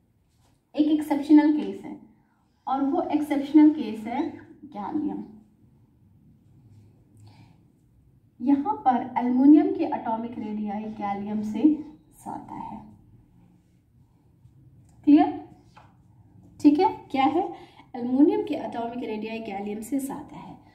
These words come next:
उसके साथ साथ जब इन दोनों को हम देखते हैं तो जितना increase indium to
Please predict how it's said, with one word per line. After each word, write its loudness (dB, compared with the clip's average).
उसके -4
साथ -2
साथ -4
जब -2
इन 6
दोनों 2
को 0
हम 2
देखते -6
हैं -2
तो 0
जितना 2
increase 2
indium 4
to -4